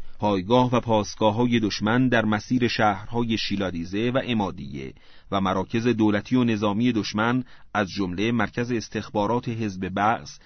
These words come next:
در منطقه را منهدم ساخته و تعدادی از تجهیزات و ادوات دشمن به این شهر را نابود سازند. یک فروند هواپیما،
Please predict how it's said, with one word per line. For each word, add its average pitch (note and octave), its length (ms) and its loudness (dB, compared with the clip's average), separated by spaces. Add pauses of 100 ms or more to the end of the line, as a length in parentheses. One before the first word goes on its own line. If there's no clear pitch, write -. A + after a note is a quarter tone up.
(140)
در F#2+ 120 0
منطقه F#2 480 -6
را G2+ 320 0 (260)
منهدم G#2 460 -2
ساخته D#2+ 640 -8 (400)
و E2+ 80 -4
تعدادی A2 500 2
از A2 160 2
تجهیزات G#2+ 640 -4
و - 20 2
ادوات F#2 420 -4
دشمن G2+ 540 -2 (260)
به G2+ 60 2
این C#3+ 260 0
شهر E2 500 -8
را F2 360 -6
نابود G#2+ 540 -4
سازند. D2+ 640 -12 (760)
یک D3+ 180 4
فروند A#2+ 520 2
هواپیما، G2+ 800 -2